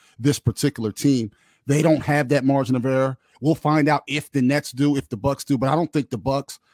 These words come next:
I couldn't judge them without Giannis or without Middleton or without Jrue Holiday, for example. So I just have to take it just with their best guys, and with their best guys, they were, uh, pretty darn good.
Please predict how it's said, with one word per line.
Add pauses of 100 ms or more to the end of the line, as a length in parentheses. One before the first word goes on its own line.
(100)
I
couldn't
judge
them
without
Giannis (240)
or
without
Middleton (160)
or
without
Jrue
Holiday,
for
example. (240)
So
I
just
have
to
take
it (280)
just
with
their
best
guys,
and
with
their
best
guys,
they
were,
uh,
pretty
darn
good.